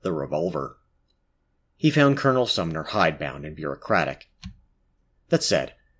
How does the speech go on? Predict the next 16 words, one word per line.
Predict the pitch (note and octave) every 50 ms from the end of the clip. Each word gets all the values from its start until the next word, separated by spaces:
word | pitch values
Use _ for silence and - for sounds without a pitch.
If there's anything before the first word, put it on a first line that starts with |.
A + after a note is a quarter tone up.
| _ _ _
the | - -
post | E3 F#3 G3 F#3
was | - D3+ A#2+
not | A#2+ A2 A2 A2 -
altogether | F2 E2+ E2+ - E2+ F2 D#2 -
horrid, | - - - C3 A2+ F2 C#2+ C#2+ -
for | - - A2+
he | A2
kept | - C#3+ C#3 - C#3
up | - -
a | C#3
lively | B2+ G#2 F2+ F#2+ G2+ F#2 G2+ G#2+ G#2+
correspondence | G#2+ - - G2+ G#2 G#2 - - - D#2+ D#2+ D2+ D#2 - -
with | F#2 F2+ F2
his | F#2+ F2+
junior, | - - F2 E2 D2 C#2 C#2 C#2 -